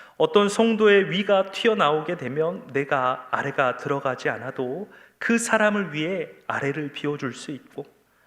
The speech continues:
어떤 사람의 옆이 비워져 있으면 그 사람을 위해 옆을 채워줄 수 있는 그런 퍼즐이라는 것입니다. 저와 여러분이 그런 퍼즐로 서로 맞추어 갈 때 우리는 교회의 머리 대신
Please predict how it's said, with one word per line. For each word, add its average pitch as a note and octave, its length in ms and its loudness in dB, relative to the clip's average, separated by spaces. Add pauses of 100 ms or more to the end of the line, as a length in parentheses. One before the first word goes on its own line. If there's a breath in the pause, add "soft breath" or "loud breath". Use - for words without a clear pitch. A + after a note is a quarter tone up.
(300 soft breath)
어떤 A3 260 6
사람의 A3 460 4
옆이 G3 480 2
비워져 F3+ 420 0
있으면 F3 680 -8
그 G3 200 -2
사람을 F3 540 -2
위해 C#3 400 -6 (300 loud breath)
옆을 D#3+ 560 -4
채워줄 G3 500 -4
수 - 240 -14
있는 D3 480 -6 (240 loud breath)
그런 C#3 460 -4
퍼즐이라는 C#3+ 800 -10
것입니다. - 440 -16 (840 loud breath)
저와 E3 240 8
여러분이 F3+ 320 6
그런 F#3+ 300 2
퍼즐로 G3 680 0
서로 F#3+ 300 -2
맞추어 D#3 420 -4
갈 B2 300 -8
때 C#3+ 440 -2 (280 loud breath)
우리는 C#3+ 320 -2
교회의 E3+ 320 0
머리 C#3+ 240 -2
대신 F3+ 560 -2